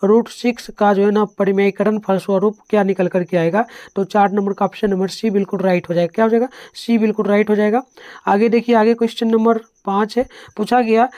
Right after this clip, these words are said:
यदि एक ब-, पुस्तक की कीमत जो है ना कलम की कीमत का दोगुना कर दिया जाए तो पुस्तक की कीमत जो है ना कलम की कीमत से क्या हो जाएगा।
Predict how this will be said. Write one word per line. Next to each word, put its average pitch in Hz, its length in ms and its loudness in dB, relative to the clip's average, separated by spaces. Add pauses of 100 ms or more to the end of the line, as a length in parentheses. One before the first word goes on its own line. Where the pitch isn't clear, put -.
(160)
यदि 214 360 2
एक 233 160 2
ब-, 208 320 0
पुस्तक 214 300 -2
की 226 140 0
कीमत 214 360 -2
जो 202 140 0
है 202 80 2
ना 208 100 -2
कलम 208 340 0
की 208 140 -2
कीमत 202 380 -2
का 208 220 0
दोगुना 190 440 0
कर 220 220 -4
दिया 190 200 0
जाए 196 160 0
तो 202 100 -6
पुस्तक 208 420 -6
की 214 140 -6
कीमत 208 480 -4
जो 190 100 -2
है 190 60 -2
ना 214 60 -2
कलम 214 340 -2
की 214 100 -4
कीमत 190 280 -2
से 233 220 -2 (360)
क्या 226 140 2
हो 175 160 0
जाएगा। 160 300 -2